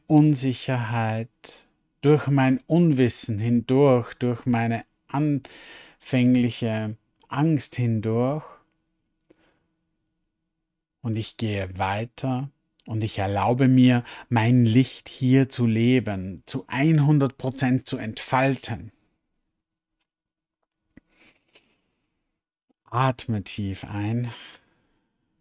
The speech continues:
und wieder aus und nochmal tief ein und wieder aus.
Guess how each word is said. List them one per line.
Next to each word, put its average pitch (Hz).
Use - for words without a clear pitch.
und 120
wieder 101
aus 110
und 104
nochmal 127
tief 117
ein 95
und 113
wieder 101
aus. 95